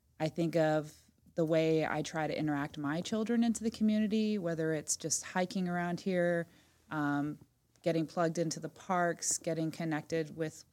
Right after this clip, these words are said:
the community service that's offered within the community.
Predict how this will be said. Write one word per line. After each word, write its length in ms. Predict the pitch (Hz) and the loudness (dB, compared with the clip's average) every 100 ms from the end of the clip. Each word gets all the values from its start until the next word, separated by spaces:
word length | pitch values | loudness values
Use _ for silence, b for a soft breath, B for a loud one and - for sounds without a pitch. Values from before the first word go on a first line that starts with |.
| _ | _
the 60 | |
community 400 | - 165 160 156 | -18 -16 -14 -8
service 420 | - 170 175 180 | -4 -4 -2 -4
that's 160 | 190 185 | -4 -6
offered 340 | - 175 180 | -8 -6 -6
within 240 | 170 170 170 | -6 -8 -8
the 60 | |
community. 640 | 165 180 175 175 165 180 | -10 -12 -16 -16 -16 -16